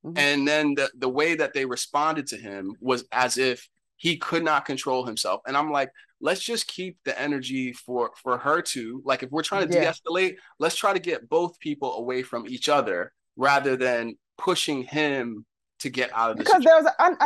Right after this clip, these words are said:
Speaker 1: ano-, it's so interesting too, 'cause there's another dude that comes in like, "Yo, if you're gonna hit, hit a woman, hit
Speaker 2: Right,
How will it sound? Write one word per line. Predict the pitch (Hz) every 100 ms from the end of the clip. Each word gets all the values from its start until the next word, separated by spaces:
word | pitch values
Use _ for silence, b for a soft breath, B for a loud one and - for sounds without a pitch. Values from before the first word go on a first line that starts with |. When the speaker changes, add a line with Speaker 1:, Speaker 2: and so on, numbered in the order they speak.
| 285 311
Speaker 1:
ano-, | 359
it's | 269 262
so | 320 254
interesting | 233 233 175
too, | 156 180
'cause | 175
there's | 170
another | 170 208 285 226
dude | 175 165 160
that | 165 -
comes | 190 160
in | 165 156
like, | 151 143
"Yo, | 190 156
if | 160
you're | 214
gonna | 175
hit, | 196 -
hit | 147 185
a | 147
woman, | 190 202 143
hit | 165 190
Speaker 2:
Right, | 175